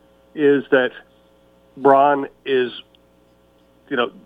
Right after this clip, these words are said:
the recruiting class. We talked a lot about the recruiting class: Battle, Braun, Holloway, um, and I think we're finding out that there's separation there. Braun has a chance to be really great.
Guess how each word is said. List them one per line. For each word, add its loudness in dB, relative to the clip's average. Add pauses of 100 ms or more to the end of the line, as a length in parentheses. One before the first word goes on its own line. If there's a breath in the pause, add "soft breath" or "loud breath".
the 0
recruiting 0
class. -2
We -12
talked -2
a -2
lot 2
about -2
the -12
recruiting -2
class: -2 (560 soft breath)
Battle, 0 (460 soft breath)
Braun, 0 (260)
Holloway, 0 (380 soft breath)
um, -2 (240)
and 2 (680)
I 2
think 4
we're -2
finding 0
out 0
that -12
there's -6
separation -4
there. -10
Braun 0 (240 soft breath)
has -6
a -14
chance 0
to -20
be -10 (480)
really 0
great. -2